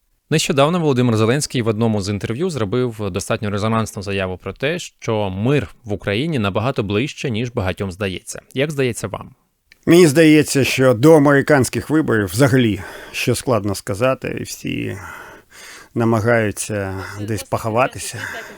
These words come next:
Speaker 2: десь, е, не робити якихось, е, різких рухів. Зараз, е, ситуація достатньо така не-, незрозуміла в Штатах,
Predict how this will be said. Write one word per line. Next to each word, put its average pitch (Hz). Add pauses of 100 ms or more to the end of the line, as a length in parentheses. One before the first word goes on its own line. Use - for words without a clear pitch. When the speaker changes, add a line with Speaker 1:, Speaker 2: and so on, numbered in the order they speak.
(800)
Speaker 2:
десь, 113
е, 117
не 120
робити 110
якихось, 104
е, 104 (380)
різких 135
рухів. 135 (920)
Зараз, 117
е, 113
ситуація 117
достатньо 101 (520)
така -
не-, 107 (580)
незрозуміла 123
в 101
Штатах, -